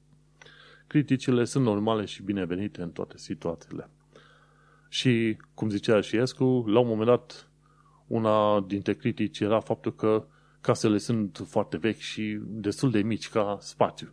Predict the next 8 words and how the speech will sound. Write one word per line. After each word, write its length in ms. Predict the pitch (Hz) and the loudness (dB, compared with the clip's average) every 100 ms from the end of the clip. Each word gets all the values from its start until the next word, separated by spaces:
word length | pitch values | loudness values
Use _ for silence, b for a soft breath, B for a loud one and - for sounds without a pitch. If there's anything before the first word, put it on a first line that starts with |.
| - | -10
Este 260 | 82 - | -10 -4
adevărat. 580 | 95 107 131 123 76 - b b b b b b b b b | -2 0 0 -2 -6 -20 b b b b b b b b b
Una, 580 | - 113 113 110 110 104 | -4 -2 0 2 2 4
o 100 | 107 | 4
altă 180 | 117 113 | 4 0
critică 340 | - 135 113 | -2 -4 0
era 280 | 117 113 120 | 0 2 0
că 320 | - 113 120 | 0 2 2